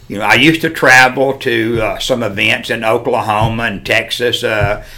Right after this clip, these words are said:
they were different kind of events, but as we know now,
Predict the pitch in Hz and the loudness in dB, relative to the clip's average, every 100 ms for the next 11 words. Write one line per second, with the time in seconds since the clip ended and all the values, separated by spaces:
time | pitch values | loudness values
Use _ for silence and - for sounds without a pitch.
0 | - - 113 110 113 - - - 120 110 | -20 -6 -4 -4 -4 -6 -12 -6 -4 -4
1 | 117 123 117 107 101 95 110 123 - - | -2 0 0 -2 -6 -2 -2 -2 -4 -6
2 | 117 117 104 110 127 135 123 135 151 123 | -4 -4 -4 0 2 4 2 0 0 -2
3 | 123 | -6